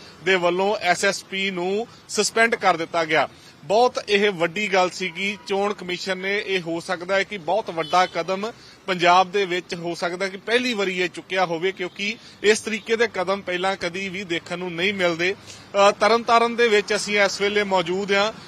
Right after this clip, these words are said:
ਲੋਕਾਂ ਦੇ ਨਾਲ, ਕੋਸ਼ਿਸ਼ ਕਰਾਂਗੇ ਗੱਲਬਾਤ ਵੀ ਕਰਨ ਦੀ ਤੇ ਨਾਲ ਦੀ ਨਾਲ ਹੀ ਤੁਹਾਨੂੰ ਇਹ ਵੀ ਦੱਸਦੇ ਹਾਂ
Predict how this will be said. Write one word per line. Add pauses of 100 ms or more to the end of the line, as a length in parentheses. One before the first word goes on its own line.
(160)
ਲੋਕਾਂ
ਦੇ
ਨਾਲ,
ਕੋਸ਼ਿਸ਼
ਕਰਾਂਗੇ
ਗੱਲਬਾਤ
ਵੀ
ਕਰਨ
ਦੀ
ਤੇ
ਨਾਲ
ਦੀ
ਨਾਲ
ਹੀ
ਤੁਹਾਨੂੰ
ਇਹ
ਵੀ
ਦੱਸਦੇ
ਹਾਂ